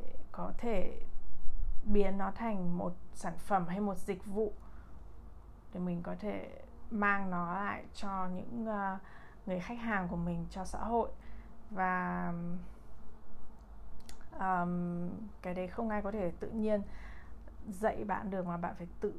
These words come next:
học và tự tìm tòi ra cách mình có thể biến cái riêng, cái tôi của mình vào trong cái, ờ,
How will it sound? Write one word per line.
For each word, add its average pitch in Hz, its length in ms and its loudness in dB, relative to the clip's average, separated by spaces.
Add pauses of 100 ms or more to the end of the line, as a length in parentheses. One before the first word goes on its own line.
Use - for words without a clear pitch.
(220)
học - 280 -10
và 180 120 -8 (180)
tự - 200 -4 (140)
tìm 196 240 -2
tòi 180 280 -2
ra 196 360 -6
cách - 140 -6 (400)
mình 190 260 -4
có 175 160 -4
thể 185 400 -4 (500)
biến 190 380 -4
cái 190 260 -4
riêng, 226 440 -2
cái 208 160 -4 (100)
tôi 247 260 0
của 185 120 -4
mình 180 380 6 (500)
vào 185 280 0
trong 202 400 -6
cái, 190 320 -6
ờ, 214 360 -2